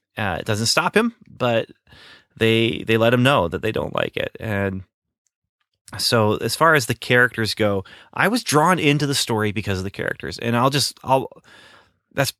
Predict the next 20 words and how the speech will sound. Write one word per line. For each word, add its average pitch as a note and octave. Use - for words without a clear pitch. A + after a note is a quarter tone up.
probably F3+
one A2+
of A#2+
the G#2+
strongest G#2
points G#2+
I G2
have G2
here, G#2+
is G#2+
that A#2
it B2+
was A#2+
the G2+
characters B2
who G#2+
really A2
drew A2
me F#2+
in -